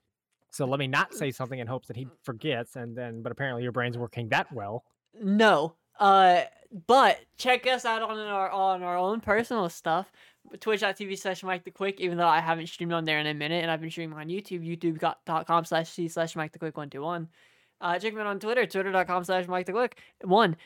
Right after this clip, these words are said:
Speaker 2: And check us, check us out. We already said Twitter. Uh, check Michael out on stuff. I don't know what Michael does.
Speaker 1: It's normally under Clothespin Junior. Sometimes it's under Clo-, Clothespin the Tyrant, but, you know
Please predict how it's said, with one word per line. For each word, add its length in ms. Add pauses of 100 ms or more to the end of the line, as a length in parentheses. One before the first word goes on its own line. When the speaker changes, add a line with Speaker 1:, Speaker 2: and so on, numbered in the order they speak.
(120)
Speaker 2:
And 380
check 240
us, 320
check 320
us 260 (120)
out. 220
We 220
already 260
said 220
Twitter. 380 (340)
Uh, 220 (140)
check 240
Michael 360
out 200
on 220
stuff. 520 (2000)
I 100
don't 160
know 120
what 200
Michael 300
does. 240
Speaker 1:
It's 260
normally 560
under 180
Clothespin 460
Junior. 380
Sometimes 360
it's 120
under 120
Clo-, 240
Clothespin 380
the 60
Tyrant, 500
but, 340
you 120
know 180